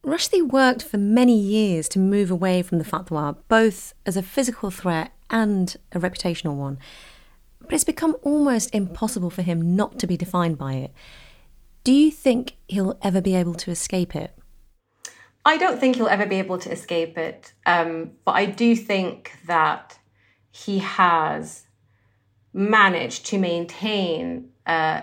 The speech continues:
Speaker 2: something of a triumph, which is his sense of humour, um, and his sense of self. And this is the one thing that is constantly striking about Rushdie,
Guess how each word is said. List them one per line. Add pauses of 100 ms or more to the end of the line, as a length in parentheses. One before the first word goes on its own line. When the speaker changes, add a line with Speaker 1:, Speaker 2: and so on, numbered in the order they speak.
Speaker 2:
something
of
a
triumph,
which
is (240)
his
sense
of
humour, (380)
um,
and
his
sense
of
self.
And
this
is
the
one
thing
that
is
constantly
striking
about
Rushdie,